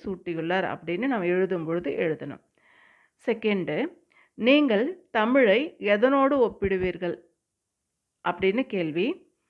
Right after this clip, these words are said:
தமிழை நான் தமிழை உயிரோடு ஒப்பிடுவேன். இது வந்து செகண்டுக்கான பதில். அடுத்து சிறுவினா பார்த்துடலாம். இன்பத்தமிழ் பாடலில் உங்களுக்கு பிடித்த அடிகள் இரண்டினை எழுதுக.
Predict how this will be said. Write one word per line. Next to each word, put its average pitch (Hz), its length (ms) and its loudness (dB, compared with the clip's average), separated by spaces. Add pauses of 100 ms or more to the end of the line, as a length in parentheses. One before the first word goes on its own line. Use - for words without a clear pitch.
(540)
தமிழை 233 720 2 (420)
நான் 185 680 0 (540)
தமிழை 208 840 2
உயிரோடு 226 760 2
ஒப்பிடுவேன். 165 680 -6
இது 170 160 -8
வந்து 165 260 -6
செகண்டுக்கான 196 920 -4 (260)
பதில். 156 360 -8 (680)
அடுத்து 208 340 -2
சிறுவினா 220 500 -2
பார்த்துடலாம். 160 800 -8 (480)
இன்பத்தமிழ் 254 840 2 (300)
பாடலில் 180 580 0
உங்களுக்கு 254 640 2
பிடித்த 208 840 -4
அடிகள் 247 560 0
இரண்டினை 190 520 -2
எழுதுக. 160 640 -4